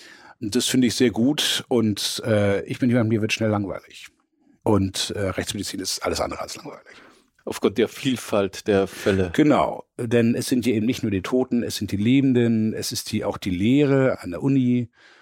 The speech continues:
Speaker 1: Wir befassen uns mit Knochenfunden und, äh, ähnlichem mehr. Also das ist ein sehr, sehr vielfältiges Fach. Das wird aber erst auf den zweiten Blick deutlich.
Speaker 2: Sie sind von Berlin nach Kiel gewechselt.
Speaker 1: Mhm.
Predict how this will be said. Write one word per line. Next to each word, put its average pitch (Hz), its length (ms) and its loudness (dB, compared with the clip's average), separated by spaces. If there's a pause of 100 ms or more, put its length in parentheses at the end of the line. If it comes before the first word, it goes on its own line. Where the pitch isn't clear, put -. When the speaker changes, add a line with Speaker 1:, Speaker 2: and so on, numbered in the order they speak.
(360)
Speaker 1:
Wir 101 160 2
befassen 95 380 -2
uns 90 180 -8
mit - 140 -12
Knochenfunden 98 1080 0
und, - 640 -10
äh, 90 220 -6
ähnlichem 104 400 0
mehr. 95 80 4
Also 101 100 6
das 98 180 0
ist - 340 -4
ein 90 140 0
sehr, 110 440 4
sehr 98 160 -4
vielfältiges 113 580 -4
Fach. 113 320 0
Das - 320 -6
wird 107 100 -6
aber 95 160 0
erst 101 240 -4
auf 101 140 -6
den 107 140 -6
zweiten - 320 -6
Blick - 220 -18
deutlich. - 480 -20 (840)
Speaker 2:
Sie - 120 -4
sind 165 200 2
von 185 160 2
Berlin 139 280 2
nach 170 220 -2
Kiel 196 300 0
gewechselt. 117 600 2
Speaker 1:
Mhm. 156 160 2